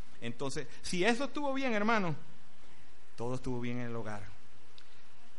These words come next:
Primera de Pedro cuatro ocho, y pasamos al tercer punto y último. "Y ante todo, tened entre vosotros un ferviente amor,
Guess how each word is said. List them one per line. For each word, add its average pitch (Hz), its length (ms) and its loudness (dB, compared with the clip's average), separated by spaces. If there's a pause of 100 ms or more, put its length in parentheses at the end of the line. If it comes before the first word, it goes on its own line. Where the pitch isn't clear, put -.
(960)
Primera 185 300 4
de 202 40 0
Pedro 196 240 2
cuatro 180 240 2
ocho, 190 160 2
y 202 40 -2
pasamos 165 380 0
al 151 120 0
tercer 147 520 0
punto 143 380 0
y 156 60 0
último. 117 420 0 (320)
"Y 139 100 -2
ante 165 340 0
todo, 226 420 4
tened 185 280 4
entre 202 220 2
vosotros 196 580 0
un 180 140 4
ferviente 160 580 0
amor, 127 320 0